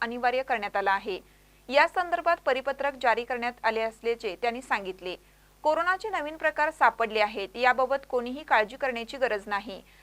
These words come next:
तथापि, आम्ही साठ वर्षापेक्षा जास्त वय असलेल्यांसाठी मास्क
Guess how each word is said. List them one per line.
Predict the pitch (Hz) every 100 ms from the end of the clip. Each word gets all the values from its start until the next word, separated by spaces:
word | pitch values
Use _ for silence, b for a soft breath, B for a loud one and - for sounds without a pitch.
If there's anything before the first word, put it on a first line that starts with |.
| b
तथापि, | 302 294 349 392
आम्ही | 392 302 339
साठ | - 269 285
वर्षापेक्षा | 302 294 - 294 - 294
जास्त | 247 247 - 285
वय | 254 254
असलेल्यांसाठी | 247 247 240 240 247 240 254
मास्क | 254 208 220 -